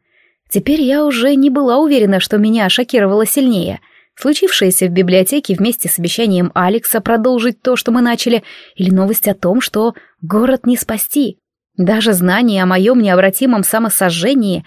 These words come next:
меркло по сравнению с тем, что проклятие неотвратимо. Все будто отодвинулось на второй план. Я не проронила ни слова до своих комнат. Только когда увидела знакомую дверь, затормозила, перехватила мага за руку.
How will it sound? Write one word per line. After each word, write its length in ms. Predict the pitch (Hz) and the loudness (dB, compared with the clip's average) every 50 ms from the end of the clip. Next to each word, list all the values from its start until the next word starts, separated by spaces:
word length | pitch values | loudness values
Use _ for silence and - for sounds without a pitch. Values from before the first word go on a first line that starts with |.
| - - - - - | -14 -20 -20 -6 0
меркло 560 | 208 214 233 262 302 320 294 - - 247 277 269 | 2 4 4 4 4 2 0 -2 -4 -2 -2 -2
по 160 | - - 254 | -2 -4 -4
сравнению 560 | 240 - 247 233 214 233 254 254 240 233 220 | -2 0 0 0 0 2 2 2 2 2 0
с 80 | 196 - | -2 -4
тем, 240 | - - 190 208 220 | -4 -2 -2 -2 -2
что 140 | - - | -4 -6
проклятие 560 | 175 - 175 170 - 180 180 202 202 - 190 180 | -6 -4 -4 -4 -2 -2 0 -2 0 -2 0 0
неотвратимо. 720 | 180 180 180 175 - 180 180 170 - 208 202 208 170 - - _ _ _ _ _ _ _ _ _ _ | 0 0 -2 -4 -4 -6 -6 -4 -4 -4 -4 -4 -4 -6 -10 _ _ _ _ _ _ _ _ _ _
Все 240 | - - - - 214 | -8 -4 -2 -2 -2
будто 420 | 208 214 226 262 - _ - 240 | 0 0 -2 -4 -4 _ -4 -4
отодвинулось 680 | 233 - - 233 214 208 269 302 294 220 185 185 - - | -2 -2 0 -2 0 2 2 2 2 2 2 0 -2 -4
на 60 | 202 | -4
второй 260 | - - 220 254 277 | -4 -2 -2 -2 -2
план. 380 | 269 - 240 254 233 - - - _ _ _ _ _ _ _ - | -4 -4 -4 -4 -4 -4 -6 -8 _ _ _ _ _ _ _ -8
Я 240 | 175 160 170 180 | -4 0 0 2
не 100 | 190 208 | 2 2
проронила 500 | 202 - 220 214 208 214 214 220 220 220 | 0 0 -2 0 0 2 2 2 2 2
ни 160 | 220 214 214 202 | 2 2 2 0
слова 380 | - - 170 170 190 208 240 | 0 0 0 0 2 2 2
до 100 | 214 233 | 0 0
своих 300 | 220 - - 226 240 - | 0 0 0 0 0 0
комнат. 440 | - - 294 247 208 170 - - - _ _ _ _ _ _ _ - | 0 0 0 2 0 0 -2 -6 -12 _ _ _ _ _ _ _ -4
Только 280 | 262 269 247 254 262 | -2 -2 -2 -2 -4
когда 300 | - 262 240 226 254 254 | -2 -2 0 2 2 2
увидела 440 | 254 247 240 247 214 226 226 226 220 | 2 2 2 0 2 2 2 2 2
знакомую 560 | 202 214 226 220 - 240 220 214 208 208 214 | 2 2 0 0 2 2 2 2 2 2 0
дверь, 260 | 196 190 220 277 285 | 0 0 2 2 2
затормозила, 840 | 233 175 180 170 - 180 170 175 175 170 165 160 180 240 277 285 285 | 0 0 -2 -2 -2 -4 -4 -2 -2 -4 -2 -2 0 0 0 0 0
перехватила 580 | 277 - 214 196 - - 202 - - 285 254 220 | 0 0 0 0 0 0 0 0 2 2 2 2
мага 280 | 214 220 214 190 233 | 2 2 2 2 0
за 240 | 214 202 220 208 185 | 0 2 0 0 0
руку. 380 | - 180 160 - - 170 - | 0 -2 -4 -4 -6 -6 -6